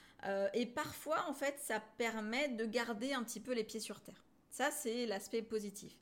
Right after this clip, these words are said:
Mais faut pas que ça t'empêche, en fait, d'aller chercher tes rêves. Donc, essaie de travailler, encore une fois, sur les origines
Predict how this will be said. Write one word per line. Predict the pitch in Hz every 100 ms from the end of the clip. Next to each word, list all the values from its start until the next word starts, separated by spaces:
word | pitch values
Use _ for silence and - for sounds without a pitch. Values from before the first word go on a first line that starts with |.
| - - - -
Mais | 240 370
faut | - 254
pas | 349 539
que |
ça | - 254
t'empêche, | 254 220 233 294 320
en | 208
fait, | 226 262
d'aller | 208 202 233
chercher | 254 - 240 - 247
tes | 262
rêves. | 277 302 214 - _ _ - - -
Donc, | 214 214 -
essaie | 294 - 392
de | 277 226
travailler, | - - 254 262 262 254 240 240
encore | 196 196
une | 202
fois, | 202 247
sur | -
les | 175 170 185
origines | 311 277 202 208